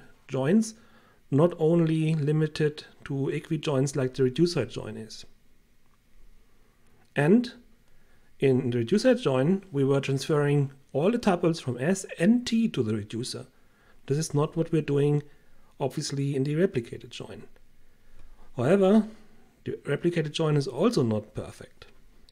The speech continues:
The replicated join can send in total more data over the network than the reducer join. Also, maybe at first glance it doesn't look like this, but it does, or it can happen. So in the reducer join, we are reading both of the relations,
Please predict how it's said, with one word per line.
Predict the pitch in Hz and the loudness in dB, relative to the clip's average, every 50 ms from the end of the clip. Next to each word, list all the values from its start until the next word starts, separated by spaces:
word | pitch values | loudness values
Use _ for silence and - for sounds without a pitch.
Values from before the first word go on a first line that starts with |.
| _ _ _ _ - - _ - - | _ _ _ _ -20 -20 _ -6 0
The | 147 | 4
replicated | 135 190 214 254 277 - 240 208 175 156 - | 4 4 4 4 2 4 4 4 4 4 2
join | - 175 156 160 165 165 170 190 180 | 2 2 4 4 4 4 4 2 0
can | - - - 160 147 156 | -2 -2 0 2 2 2
send | 156 170 156 160 | 2 2 2 2
in | 170 139 139 | 2 2 0
total | - 208 262 254 190 165 156 | 0 0 0 2 2 2 2
more | 160 170 165 | 4 2 2
data | 160 170 214 220 202 143 | 4 2 2 2 2 0
over | 131 - 131 131 135 131 | 0 0 0 0 0 2
the | 135 131 | 2 2
network | 131 143 143 - 165 160 165 170 170 - | 0 0 -2 -2 -2 0 0 -2 -2 -2
than | 151 143 | -4 -2
the | 143 147 | 0 0
reducer | 143 139 143 185 220 220 - - 101 | 0 0 2 0 0 0 -2 -6 -8
join. | - - - 110 104 - - - - - - _ - - _ _ - - - - - - - - - | -8 -10 -12 -12 -12 -14 -16 -18 -20 -20 -20 _ -20 -20 _ _ -20 -20 -20 -20 -20 -20 -20 -12 -4
Also, | - 123 127 156 147 | -2 -2 2 2 4
maybe | 147 151 156 160 151 | 4 4 2 2 2
at | 135 - | 0 2
first | - 160 160 160 - | 2 2 2 2 0
glance | 165 151 147 156 | 0 0 0 0
it | 147 131 | 0 -2
doesn't | 135 131 - 139 143 | -2 0 2 4 4
look | 185 240 - | 4 2 0
like | - 101 95 107 | -2 -4 -4 -2
this, | 104 143 202 208 - | -2 -2 -2 -2 -4
but | - - 143 135 | -6 -6 -4 -2
it | 131 139 135 | -2 -2 -2
does, | 151 143 135 - - - - - | -2 -2 -2 -4 -6 -10 -10 -8
or | 117 104 | -8 -8
it | - | -4
can | - 127 117 | -2 -2 0
happen. | 131 151 - - 131 127 - - - - - - - - _ _ _ - - - - - - - - | 0 -2 -4 -4 -10 -12 -12 -16 -20 -20 -20 -20 -20 -20 _ _ _ -20 -20 -20 -20 -20 -20 -20 -10
So | - - | -2 0
in | 135 135 | 2 4
the | 135 131 | 6 4
reducer | 127 127 185 226 233 247 240 | 6 6 4 4 6 4 2
join, | - - 165 160 151 151 156 156 156 | 4 4 2 2 2 4 2 2 4
we | 143 131 | 4 4
are | 127 | 6
reading | 131 143 175 175 180 156 147 151 151 151 - - - - - - - - - - | 6 6 4 4 4 4 4 4 2 2 -2 -6 -20 -20 -20 -20 -20 -14 -4 0
both | 143 143 151 147 | 2 2 2 2
of | 139 131 127 | 0 -2 -2
the | 120 113 110 | 0 0 0
relations, | 107 104 117 156 208 208 - 220 240 254 247 247 | 2 0 2 2 0 2 2 2 2 2 2 0